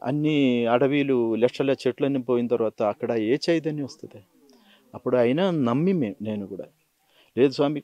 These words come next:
పక్కనే," అని చెప్పేసి అట్లా ఉన్నప్పుడు మీరు నాకు లోపల మీరు చెప్పకండి, Publicly చెప్పండి అని చెప్పేసి ఒకరోజు ఇక్కడ పూడూరులో వచ్చారు ఆయన.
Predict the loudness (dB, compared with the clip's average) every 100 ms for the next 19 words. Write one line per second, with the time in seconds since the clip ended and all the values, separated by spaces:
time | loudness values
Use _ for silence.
0 | -4 -2 0 0 0 -4 -4 -2 -2 -2
1 | -2 -2 -4 -4 -2 0 -2 -4 0 0
2 | -2 -2 0 -2 -2 -2 -4 -8 -16 -16
3 | -16 -18 -20 _ _ _ _ 2 2 6
4 | 4 6 4 2 0 0 -4 -6 -6 -4
5 | -4 -2 -4 -4 -6 -6 -4 -2 -2 -2
6 | -4 -4 -4 -6